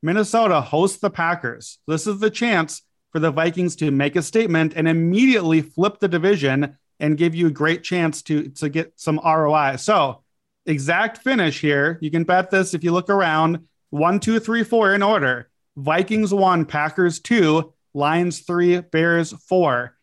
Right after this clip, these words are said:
You can get that at ten to one. Now, here's why you do this.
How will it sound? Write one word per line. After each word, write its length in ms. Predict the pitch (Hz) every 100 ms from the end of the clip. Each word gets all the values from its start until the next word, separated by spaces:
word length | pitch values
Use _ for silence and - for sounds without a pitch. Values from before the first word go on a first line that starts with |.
| _
You 80 | 156
can 40 | 165
get 180 | 190
that 160 | 202 190
at 260 | 160 160 -
ten 340 | 170 180 196
to 140 | 175
one. 480 | 165 185 143 123 131 -
Now, 120 | 156
here's 260 | 156 220 226
why 140 | 226
you 120 | 233
do 220 | 185 254 185
this. 360 | 123 117 -